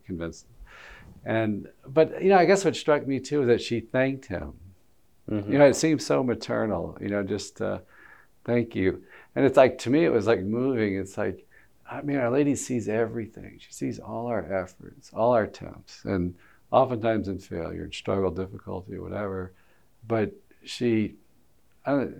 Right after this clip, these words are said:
Speaker 1: it's like she's hungry or whatever. She, she recognizes it, and she encourages and nurtures that in us, you know. I just thought that was so beautiful. I just feel like we kinda need that in our life. You know, you need that, that motherly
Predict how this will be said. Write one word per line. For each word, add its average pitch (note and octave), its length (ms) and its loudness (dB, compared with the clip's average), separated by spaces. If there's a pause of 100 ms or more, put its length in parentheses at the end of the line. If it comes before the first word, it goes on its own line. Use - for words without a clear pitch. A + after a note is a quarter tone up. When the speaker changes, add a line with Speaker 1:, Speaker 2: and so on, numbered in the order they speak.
Speaker 1:
it's C#3 200 2
like C#3 140 6
she's B2 220 -6
hungry D3 460 6
or A#2+ 140 10
whatever. A#2 280 8
She, G#2+ 340 -4
she A#2 200 -2
recognizes G#2 960 2
it, F#2+ 200 -2
and F2+ 160 -8
she - 140 -8
encourages F2+ 920 -2
and F2 180 -6
nurtures G2 720 -6
that C#2+ 220 -10
in C#2+ 220 -20 (160)
us, - 240 -20
you F#2 60 -10
know. F2+ 280 -10 (600)
I B2 120 0
just B2+ 180 2
thought A#2+ 200 4
that G#2+ 160 2
was G#2 160 -6
so G#2 160 -2
beautiful. G#2 360 -2
I G#2+ 100 6
just B2+ 200 -2
feel C3+ 100 4
like A#2 120 4
we - 480 -18
kinda C#3 180 4
need A#2 320 4
that G#2 180 6
in F2+ 120 -2
our E2+ 140 -4
life. E2+ 500 -2
You G2+ 80 -8
know, G2 80 -4
you F#2 120 -4
need G#2+ 220 -4
that, F2 360 -2
that F#2+ 200 -10
motherly F2+ 840 -6